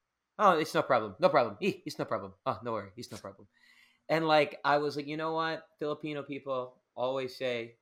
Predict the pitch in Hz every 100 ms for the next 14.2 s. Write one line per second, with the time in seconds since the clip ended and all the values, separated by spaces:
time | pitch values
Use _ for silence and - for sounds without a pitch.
0 | _ _ _ - 110 117 - 113 107 104
1 | 101 101 _ - 98 107 107 110 104 110
2 | 104 107 107 _ _ _ _ _ _ _
3 | 107 101 113 - - 127 - - 127 127
4 | 123 120 113 117 113 123 123 127 135 151
5 | 165 165 156 143 131 139 127 139 127 123
6 | 117 - 117 110 110 107 107 104 101 113
7 | 107 104 104 _ _ _ _ - 107 117
8 | 131 143 139 117 131 135 113 131 131 -
9 | 127 123 117 - 110 117 113 110 _ _
10 | _ _ 117 - 143 113 120 - 120 113
11 | 107 - 120 101 110 104 101 110 107 104
12 | 107 101 101 _ _ _ _ _ _ _
13 | _ _ _ _ _ 160 165 156 165 156
14 | 151